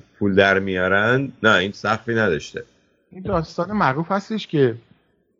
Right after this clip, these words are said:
Speaker 2: اولاً یه چیزی رو توضیح بدم برای دوستان سوپر دموکرات، سوپر لیبرالمون که در قرن بیست و یکم ایراد می‌گیرن که در قرن ششم میلادی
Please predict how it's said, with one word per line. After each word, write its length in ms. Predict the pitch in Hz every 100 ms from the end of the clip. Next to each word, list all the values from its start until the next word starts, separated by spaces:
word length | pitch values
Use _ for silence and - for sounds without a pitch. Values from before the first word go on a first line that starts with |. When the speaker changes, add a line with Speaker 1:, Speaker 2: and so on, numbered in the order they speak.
| -
Speaker 2:
اولاً 360 | 170 208 196
یه 140 | 175 170
چیزی 180 | - 180
رو 40 |
توضیح 460 | 175 131 117 120 143
بدم 400 | 156 151 139 135
برای 280 | 120 117 139
دوستان 560 | 123 113 - 127 147
سوپر 320 | 147 127 113
دموکرات، 680 | 101 107 101 95 - 117 135
سوپر 260 | - 113 101
لیبرالمون 720 | 95 98 95 110 147 139 135
که 100 | 113
در 160 | 95
قرن 280 | 90 113 131
بیست 280 | 110 95 -
و 40 |
یکم 480 | 90 90 123 139 135 - - - - _
ایراد 440 | 113 104 120 143
می‌گیرن 520 | 151 139 139 131 127 123 - _
که 120 | - 113
در 180 | 98
قرن 460 | 95 - 131 135 123
ششم 500 | 110 - 104 - 147
میلادی 840 | 113 98 95 98 95 151 175 175